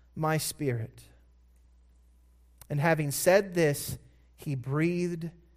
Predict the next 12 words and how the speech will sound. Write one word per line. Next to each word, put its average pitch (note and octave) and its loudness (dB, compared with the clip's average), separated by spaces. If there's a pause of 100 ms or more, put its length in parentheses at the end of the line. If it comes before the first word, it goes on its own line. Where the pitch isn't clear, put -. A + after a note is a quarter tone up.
(140)
his A#2+ -4 (520)
last. - -14 (2500)
Now, B2+ -4
when C#3 -4
the C3 -4
centurion D3+ -4
saw B2+ -2 (720)
what B2+ -4
had B2+ -2
taken D#3+ -2
place, C3 -2 (1500)
he E3 -6